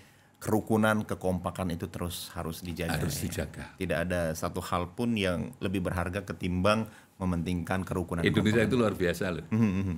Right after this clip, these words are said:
Speaker 2: Arab,
Speaker 1: Mhm.
Speaker 2: satu bangsa, satu bahasa, dua puluh empat negara.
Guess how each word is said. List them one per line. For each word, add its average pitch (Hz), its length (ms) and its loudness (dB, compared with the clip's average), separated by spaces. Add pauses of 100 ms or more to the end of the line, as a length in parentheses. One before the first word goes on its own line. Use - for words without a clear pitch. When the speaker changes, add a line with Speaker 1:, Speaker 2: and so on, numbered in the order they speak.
(240)
Speaker 2:
Arab, 127 280 4 (480)
Speaker 1:
Mhm. 98 260 0 (140)
Speaker 2:
satu - 280 -4
bangsa, 87 500 2 (540)
satu 90 300 -2
bahasa, 87 520 2 (880)
dua 98 220 4
puluh 98 200 0
empat 92 260 -2
negara. 95 500 2